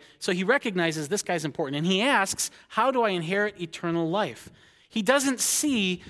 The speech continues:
how silly that question is. He doesn't see how selfish that question is.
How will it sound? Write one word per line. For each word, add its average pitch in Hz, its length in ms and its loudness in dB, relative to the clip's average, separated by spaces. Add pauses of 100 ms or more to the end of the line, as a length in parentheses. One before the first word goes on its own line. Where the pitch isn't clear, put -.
(140)
how 202 160 2
silly 208 480 2
that 170 240 -2
question 226 420 -4
is. 110 240 -8 (240)
He 233 140 -6
doesn't 240 220 0
see 262 220 0
how 202 160 0
selfish 226 680 -2 (240)
that 180 180 -4
question 240 460 -2
is. 117 260 -10